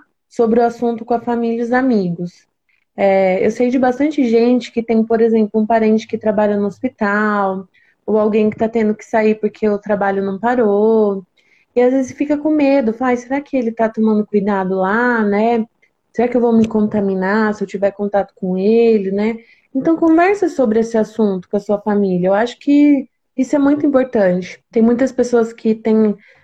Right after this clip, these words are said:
profissionais da saúde na família, né? Pergunta, tira suas dúvidas. "Ah, como que é quando você tá lá com o, com o paciente? Como que você troca de roupa?" Tira essas dúvidas, pra você não ficar com a neura na cabeça, né?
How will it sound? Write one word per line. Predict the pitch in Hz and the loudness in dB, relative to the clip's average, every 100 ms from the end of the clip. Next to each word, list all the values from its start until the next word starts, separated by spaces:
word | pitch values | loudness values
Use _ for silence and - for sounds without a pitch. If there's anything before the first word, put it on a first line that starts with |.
| _ | _
profissionais | 214 214 - 214 214 208 | -4 -4 -2 0 0 0
da | 208 | -2
saúde | 208 202 202 | 0 0 0
na | 202 196 | -2 -4
família, | 202 190 202 254 262 220 | -6 -2 0 0 2 2
né? | 226 240 | 2 0
Pergunta, | 247 302 285 320 392 427 247 185 185 _ _ _ | 0 -2 -2 -2 0 -2 0 0 -2 _ _ _
tira | - 311 370 | -2 0 2
suas | 349 330 | 2 2
dúvidas. | 240 277 311 233 202 226 | 2 2 2 2 2 2
"Ah, | 285 285 | 2 0
como | 311 349 370 | 0 0 0
que | - 277 | -2 0
é | 269 277 - _ _ _ | 2 0 -4 _ _ _
quando | - 247 247 | 0 2 2
você | 247 247 | 2 0
tá | 247 254 | -2 -2
lá | 240 226 233 240 | 0 0 -2 -4
com | - 240 | -2 0
o, | 233 226 226 214 202 196 185 _ | 2 2 2 2 0 -2 -6 _
com | 226 220 214 | 0 2 2
o | |
paciente? | 214 226 220 226 208 208 185 - 180 180 | 0 -4 -2 0 2 0 -2 -6 -6 -4
Como | 214 240 247 | -2 -2 -4
que | 226 | -6
você | 220 220 | -8 -6
troca | 220 214 214 | -6 -4 -4
de | 190 | -6
roupa?" | 175 220 220 226 190 - _ _ | 0 2 0 -2 -10 -12 _ _
Tira | - 427 | 0 0
essas | 440 359 285 | 2 0 0
dúvidas, | 240 220 190 190 202 | 0 -2 -4 -8 -6
pra | 247 | -6
você | 240 | -4
não | 277 302 | -4 -4
ficar | - | -6
com | 269 269 | -4 -2
a | |
neura | 262 254 254 | 0 0 0
na | 247 | 0
cabeça, | 240 247 208 185 - | -2 0 0 0 -6
né? | 180 214 302 | -4 -4 -4